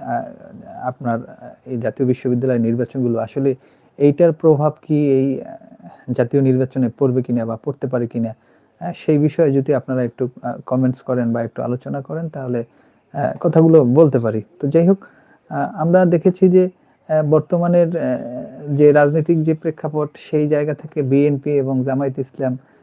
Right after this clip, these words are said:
আহ, এনসিপি, ইসলামী আন্দোলন, আহ, গণ অধিকার পরিষদ, আহ, যাই হোক, আহ, সবচেয়ে বেশি, আহ, হাড্ডাহাড্ডি, আহ, অবস্থানে রয়েছেন জামায়াত ইসলাম এবং হচ্ছে বিএনপি।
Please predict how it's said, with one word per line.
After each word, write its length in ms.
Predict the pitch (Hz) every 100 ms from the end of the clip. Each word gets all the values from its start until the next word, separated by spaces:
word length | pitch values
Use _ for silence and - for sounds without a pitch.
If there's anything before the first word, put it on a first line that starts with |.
| _ -
আহ, 240 | 131 127
এনসিপি, 460 | 147 143 - 143 147
ইসলামী 480 | 139 131 - 139 135
আন্দোলন, 460 | 123 123 120 117 127 _ _ _ -
আহ, 380 | 127 123 - - - _ -
গণ 200 | 131 131
অধিকার 460 | 135 127 131 131 120
পরিষদ, 540 | - 127 127 - 123 120 - _ _ _
আহ, 100 | 156
যাই 240 | 151 190 175
হোক, 180 | 180 180 - _ _ _ -
আহ, 480 | 135 135 - - -
সবচেয়ে 500 | - 156 - 170 151
বেশি, 480 | 151 147 160 147 143 _ _ _ -
আহ, 140 | 131
হাড্ডাহাড্ডি, 800 | 123 135 - 147 139 147 139 143
আহ, 460 | - - - - -
অবস্থানে 440 | 135 135 - 143
রয়েছেন 380 | 135 135 - 131
জামায়াত 320 | 127 131 135
ইসলাম 300 | 143 - 151
এবং 180 | 120 123
হচ্ছে 300 | 123 - 123
বিএনপি। 400 | 113 135 113 113